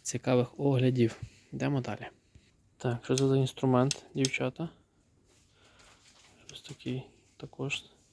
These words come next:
інструмент невідомий.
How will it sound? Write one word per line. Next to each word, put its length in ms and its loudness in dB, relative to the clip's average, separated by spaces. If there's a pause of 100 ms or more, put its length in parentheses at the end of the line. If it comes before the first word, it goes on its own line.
(920)
інструмент 680 -2
невідомий. 720 -2